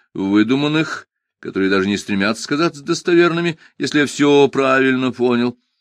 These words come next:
Он выразительно помахал в воздухе толстеньким томиком карманного издания "Властелина колец". Несколько дней назад, когда я случайно достал для него этот том, я ржал как сумасшедший,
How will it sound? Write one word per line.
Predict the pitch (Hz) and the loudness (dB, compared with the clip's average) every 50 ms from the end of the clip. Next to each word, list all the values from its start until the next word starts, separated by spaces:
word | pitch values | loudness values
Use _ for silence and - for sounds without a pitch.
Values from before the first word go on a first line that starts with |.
| _ _ - | _ _ -12
Он | 98 92 95 95 | -8 -6 -4 0
выразительно | 98 98 98 92 95 107 - - 98 101 92 | 0 2 2 2 0 -2 -4 -4 -4 -4 -4
помахал | 101 101 101 95 - 104 101 98 98 | -4 -4 -4 -4 -2 -2 -2 -2 -2
в | 92 92 | -2 -2
воздухе | 90 101 120 127 110 104 - - 104 92 - _ _ _ _ _ _ | -2 0 -2 -2 -2 -4 -6 -4 -6 -6 -6 _ _ _ _ _ _
толстеньким | - 113 110 107 98 - - 107 101 - - 107 101 98 | 0 2 2 0 0 -2 -2 -2 -2 -2 -4 -4 -4 -4
томиком | - 113 113 120 120 110 - 110 101 90 | -2 0 0 0 0 -2 -2 -2 -4 -2
карманного | - 101 101 101 101 101 101 98 98 98 98 | -4 -4 -2 -2 -2 -2 -2 -2 -2 -2 -2
издания | 92 82 85 107 113 113 107 107 80 | -2 -2 -2 0 0 0 0 0 -2
"Властелина | 87 98 95 92 - - 104 101 101 98 107 | -4 -6 -6 -6 -6 -6 -4 -2 -2 0 0
колец". | 98 - 101 98 92 92 - - - _ _ _ _ _ _ _ _ _ _ _ _ _ _ _ _ _ _ _ _ _ _ _ _ _ _ - | -2 0 0 0 0 0 -2 -8 -16 _ _ _ _ _ _ _ _ _ _ _ _ _ _ _ _ _ _ _ _ _ _ _ _ _ _ -4
Несколько | - 208 220 - - 196 175 202 | 0 0 0 0 0 -4 -2 -2
дней | 190 190 202 196 | 0 2 2 2
назад, | 190 190 190 170 196 226 226 - | 2 2 2 2 2 2 0 0
когда | - 139 120 113 120 120 | 0 -2 2 4 4 4
я | 117 | 4
случайно | 113 - 127 123 113 - 123 120 117 113 113 113 | 2 0 -2 0 0 2 2 2 2 2 2 4
достал | 110 117 110 - - 160 196 190 | 4 2 2 2 0 -2 -2 0
для | 147 127 | 0 2
него | 113 110 107 107 | 2 4 4 2
этот | 101 - 110 92 - | 2 0 -2 -6 -2
том, | - 110 110 113 | 0 0 0 0
я | - 113 110 113 117 107 | 0 2 2 2 2 0
ржал | 110 101 110 165 220 240 233 | -2 -2 -2 -2 0 -2 -2
как | - 233 233 226 - | -2 -2 -4 -4 -4
сумасшедший, | - - 240 233 226 214 - - 123 110 - - - 123 123 123 | -8 -6 -6 -4 -4 -4 0 0 0 0 0 -2 -4 -4 -4 -4